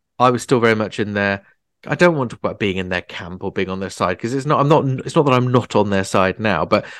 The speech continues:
I was very defensive of their position, 'cause they're like, "All right, they tried it, it didn't work out. There's got, if you're gonna be a family business, there's got to be an exit clause. Gotta, it's gonna happen. It's gonna happen, probably each generation." So fair enough.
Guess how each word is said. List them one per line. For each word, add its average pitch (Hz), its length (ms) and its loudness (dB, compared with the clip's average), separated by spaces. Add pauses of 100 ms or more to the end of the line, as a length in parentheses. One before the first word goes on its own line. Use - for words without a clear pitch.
(100)
I 143 140 6
was 139 140 8
very 131 240 6
defensive 117 720 -2
of 101 100 -6
their 95 160 4
position, 101 480 0
'cause - 120 -8
they're 101 100 2
like, 92 100 2
"All 120 60 2
right, 117 180 6
they 110 80 2
tried 143 320 4
it, - 160 4 (100)
it 127 120 -14
didn't 165 220 2
work 127 240 2
out. 110 240 2 (260)
There's 131 160 2
got, 180 180 4
if 143 80 0
you're 127 80 0
gonna 170 160 4
be 180 100 6
a 160 40 6
family 156 420 2
business, 131 440 2
there's 107 180 -4
got 123 220 2
to - 40 -20
be 123 140 2
an 117 80 -2
exit - 320 -8
clause. 85 260 -8
Gotta, 123 240 2 (300)
it's - 140 -10
gonna 151 200 4
happen. - 380 -4 (300)
It's - 160 -14
gonna 143 160 0
happen, 135 220 -2
probably 135 300 2
each 117 140 -8
generation." 101 680 0 (480)
So 123 340 4
fair 135 640 0
enough. 110 360 -6